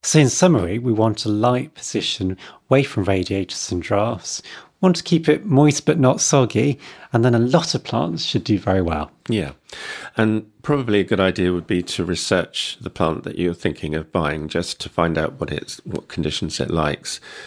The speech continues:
Speaker 2: 'Cause there are, are some plants which will tolerate drier, um,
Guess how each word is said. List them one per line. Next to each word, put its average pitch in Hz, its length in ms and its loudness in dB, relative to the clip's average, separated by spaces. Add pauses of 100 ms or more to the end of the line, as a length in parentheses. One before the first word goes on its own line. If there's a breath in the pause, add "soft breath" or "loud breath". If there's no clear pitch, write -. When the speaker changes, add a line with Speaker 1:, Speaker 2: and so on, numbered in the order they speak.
(140 loud breath)
Speaker 2:
'Cause 101 100 0
there 113 180 2
are, 123 160 2 (200)
are 120 160 4
some 90 260 0
plants 73 460 -6
which - 260 -4
will 90 60 -8
tolerate 80 500 -4 (460 loud breath)
drier, 87 500 0 (240)
um, 78 340 -2